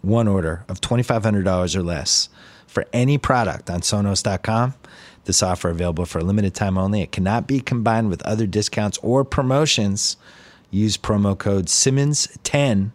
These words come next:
Simmons one zero, at Sonos dot com to receive this exclusive offer. We're brought to you by The Rewatchables, where I taped, uh, a podcast with Chris Ryan that we put up yesterday, Silence of the Lambs.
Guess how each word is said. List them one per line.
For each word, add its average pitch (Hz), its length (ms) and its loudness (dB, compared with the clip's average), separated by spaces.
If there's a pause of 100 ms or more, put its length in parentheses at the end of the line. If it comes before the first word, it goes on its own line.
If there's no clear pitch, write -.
(580)
Simmons 151 600 2
one 127 320 2
zero, 110 480 2 (1040)
at 85 160 -2
Sonos 95 480 0
dot 87 200 -2
com 73 360 -8
to 90 100 -4
receive 90 400 0
this 101 220 0
exclusive 147 680 0 (120)
offer. 170 500 2 (380)
We're 123 100 2
brought 135 260 4
to 156 60 2
you 139 60 0
by 131 140 4
The 120 100 4
Rewatchables, 147 880 2
where 120 140 4
I 120 120 4
taped, - 540 0 (560)
uh, 107 320 4
a 104 80 0
podcast 135 460 2
with 104 120 -4
Chris - 240 0
Ryan 147 220 4
that 131 100 2
we 123 120 4
put 131 160 2
up 104 180 2
yesterday, 170 460 2
Silence 165 420 2
of 180 80 2
the 165 80 4
Lambs. 147 540 2